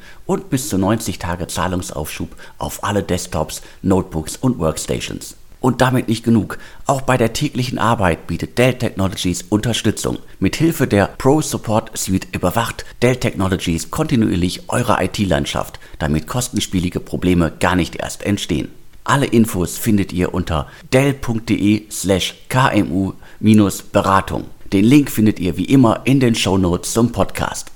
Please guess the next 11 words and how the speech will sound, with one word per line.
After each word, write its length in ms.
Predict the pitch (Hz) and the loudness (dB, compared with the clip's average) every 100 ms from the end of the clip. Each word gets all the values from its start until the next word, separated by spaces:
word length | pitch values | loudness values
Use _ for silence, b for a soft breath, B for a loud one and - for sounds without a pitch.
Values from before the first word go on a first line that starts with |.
| - _ - | -20 _ 0
Heute 300 | 127 - 92 | 0 2 0
habe 140 | 87 | 0
ich 100 | - | -4
wieder 160 | - 73 | -4 -2
den 180 | 110 | -2
Startup 460 | 101 95 - 73 - | 0 -2 -2 -6 -8
Radar, 380 | - - - - | -6 -4 -2 -2
unseren 360 | 139 127 117 | -2 0 -2
Pitch-Podcast 800 | 110 127 - - - - - - | -4 -8 -6 -6 -6 -6 -8 -8
für 200 | - - | -8 -8
euch. 280 | - - - | -8 -10 -14